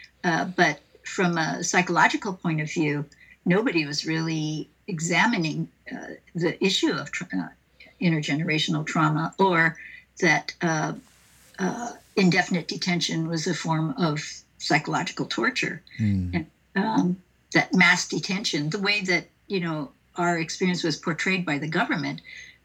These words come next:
Speaker 1: uh, really distorted the reality of our experience, that we
Speaker 2: Mm.
Speaker 1: were in,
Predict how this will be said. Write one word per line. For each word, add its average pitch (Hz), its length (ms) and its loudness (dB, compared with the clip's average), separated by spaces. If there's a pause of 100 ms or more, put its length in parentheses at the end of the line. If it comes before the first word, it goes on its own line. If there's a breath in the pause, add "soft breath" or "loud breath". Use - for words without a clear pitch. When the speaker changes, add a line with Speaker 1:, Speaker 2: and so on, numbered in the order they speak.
Speaker 1:
uh, - 220 -8 (120)
really 196 320 4
distorted 190 640 0
the 147 80 -6
reality 156 580 -2
of - 100 -10
our 131 160 -8
experience, - 720 -6
that - 160 -2
we 170 120 8
Speaker 2:
Mm. 175 60 2
Speaker 1:
were 170 140 0
in, 156 420 -2